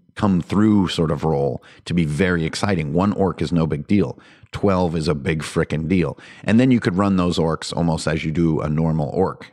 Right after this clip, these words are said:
and they continue whatever your sort of side encounter is while this swarm is pressing in. That's my only answer. I really do not have another way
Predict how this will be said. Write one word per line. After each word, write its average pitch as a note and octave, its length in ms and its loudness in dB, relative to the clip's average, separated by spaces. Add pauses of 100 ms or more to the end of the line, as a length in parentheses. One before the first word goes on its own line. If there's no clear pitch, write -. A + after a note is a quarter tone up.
and D#2+ 120 -2
they D2+ 60 -2
continue E2 520 0
whatever D2+ 420 0
your C#2+ 320 -6 (160)
sort D#2 240 -2
of C2+ 80 -6
side E2 360 -2
encounter D2+ 520 -4
is C#2+ 280 -4
while D2 240 -4
this - 300 -6 (360)
swarm E2+ 540 0
is D2 140 -4
pressing - 440 -6
in. D#2 240 0 (200)
That's C#3+ 260 -2
my G#2+ 160 0
only G#2+ 400 0
answer. E2+ 460 -6 (720)
I G2+ 60 0
really A2+ 380 4
do G#2+ 180 2
not G#2 300 2
have F#2+ 320 -2
another F2 460 2
way D#2 480 -2